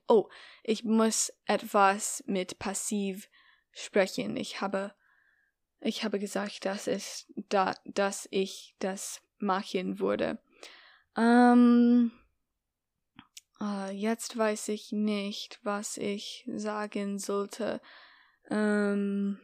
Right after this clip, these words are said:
das Gebäude wurde von, das Gebäude wurde von mir gemalt.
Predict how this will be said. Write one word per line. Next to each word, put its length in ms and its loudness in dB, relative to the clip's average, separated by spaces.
das 440 4
Gebäude 880 4
wurde 720 4
von, 600 -4
das 260 -8
Gebäude 640 4
wurde 500 4
von 420 -2
mir 560 0
gemalt. 960 -4